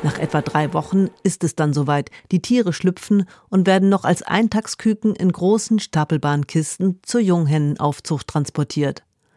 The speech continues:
Von dort kauft sie nach ein paar Wochen der Eierproduzent und stellt sie in seinen Stall. Die Legeperiode beginnt. Nach fünfzehn Monaten etwa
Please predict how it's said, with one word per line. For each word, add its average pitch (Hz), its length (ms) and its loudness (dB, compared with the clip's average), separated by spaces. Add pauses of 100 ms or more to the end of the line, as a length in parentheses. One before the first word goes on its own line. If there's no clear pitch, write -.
(280)
Von 156 220 0
dort 175 320 2
kauft - 300 -4
sie 156 60 -2
nach 143 160 -2
ein 147 120 -2
paar 139 220 -2
Wochen 160 280 0
der 160 220 0
Eierproduzent 190 800 0 (360)
und 233 140 2
stellt 180 320 2
sie 196 120 0
in 190 120 4
seinen 170 240 2
Stall. 135 420 -2 (380)
Die 220 120 6
Legeperiode 143 760 2
beginnt. 135 460 -2 (600)
Nach 160 200 -2
fünfzehn 202 460 0
Monaten 190 400 2
etwa 196 340 0